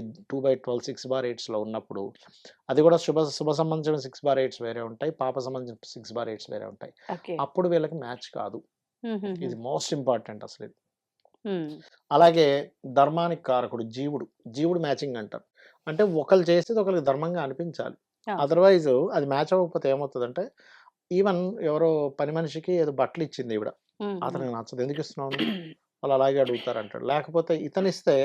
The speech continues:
Speaker 1: ఆవిడికి నచ్చదు.
Speaker 2: ఓకే.
Speaker 1: అంటే కొన్ని ధర్మ సంబంధమైన విషయంలో, కర్మ సంబంధించిన విషయంలో శని, రాహుకేతులు కాలము మోక్షం.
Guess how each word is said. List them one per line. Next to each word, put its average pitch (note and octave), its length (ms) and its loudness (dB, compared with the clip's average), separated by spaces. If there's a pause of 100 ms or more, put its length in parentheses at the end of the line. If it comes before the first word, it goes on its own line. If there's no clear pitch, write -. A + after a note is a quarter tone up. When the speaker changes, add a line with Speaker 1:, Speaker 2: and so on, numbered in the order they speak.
Speaker 1:
ఆవిడికి D3+ 320 0
నచ్చదు. B2+ 320 -10 (420)
Speaker 2:
ఓకే. E3+ 280 -6
Speaker 1:
అంటే D#3 180 0
కొన్ని G3 200 0
ధర్మ C#3 300 4
సంబంధమైన E3+ 580 -2
విషయంలో, A#2+ 400 -8 (140)
కర్మ D3 240 0
సంబంధించిన D#3+ 480 -2
విషయంలో A#2 300 -8
శని, A#2 400 -4
రాహుకేతులు C3+ 760 0
కాలము D3+ 420 2
మోక్షం. C3+ 380 -6